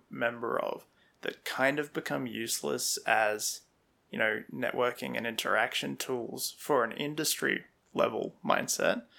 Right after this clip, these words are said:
because they're just flooded with beginners who are desperately finding anything they possibly can to get into that chat room and just yell, like, "How to become good at Blender."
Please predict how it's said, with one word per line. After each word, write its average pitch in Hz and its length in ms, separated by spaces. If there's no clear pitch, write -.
because 127 280
they're 127 100
just 120 220
flooded 117 580
with 120 240
beginners 113 640
who - 160
are - 100
desperately 131 680
finding 120 500
anything 131 460
they - 100
possibly 127 540
can 131 540
to - 80
get 127 160
into 120 180
that 123 200
chat - 180
room 127 140
and 120 100
just 117 180
yell, 62 280
like, - 260
"How 202 220
to 208 220
become 196 400
good 196 180
at 190 180
Blender." 185 500